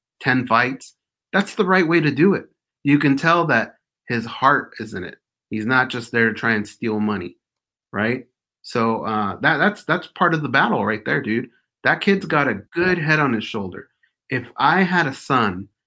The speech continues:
and I wanted them to get into combat sports, that is the type of guy that I would say, "Watch this guy, learn from this guy. He knows what he's doing."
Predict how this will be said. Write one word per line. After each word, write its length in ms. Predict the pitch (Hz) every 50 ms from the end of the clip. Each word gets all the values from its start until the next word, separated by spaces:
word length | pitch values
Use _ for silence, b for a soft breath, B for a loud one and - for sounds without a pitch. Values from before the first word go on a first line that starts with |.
| _ _ _ -
and 120 | 113 107
I 80 | 117 123
wanted 320 | 131 131 131 131 131 123
them 180 | 127 120 120 117
to 60 | 117
get 200 | 110 113 113 113
into 160 | 113 113 110
combat 500 | 107 - 120 113 110 113 113 104 107 -
sports, 560 | - - - 107 107 - - - - - - _ _ _ _ _ _ _ _ -
that 280 | 117 120 123 131 135
is 160 | 147 147 143
the 100 | 131 127
type 300 | 127 - 135 120 120 -
of 80 | 120 107
guy 260 | 113 110 104 107 104
that 140 | 104 101 98
I 60 | 98
would 180 | 101 104 101 -
say, 240 | - 104 98 98 92 - -
"Watch 400 | - 101 107 110 113 - - -
this 200 | 110 110 107 -
guy, 440 | - - 104 - 98 98 98 98 98 _ _ _ _ _ _ _ -
learn 380 | 104 107 117 120 120 120 113
from 220 | 117 127 117 110 107
this 240 | 107 107 107 - -
guy. 380 | - 101 98 98 92 98 98 - _ _ _ _ _ _ _ _
He 240 | - - 117 113 113
knows 220 | 113 113 110 107 104
what 100 | 104 101
he's 140 | 101 98
doing." 300 | - 104 98 90 78 -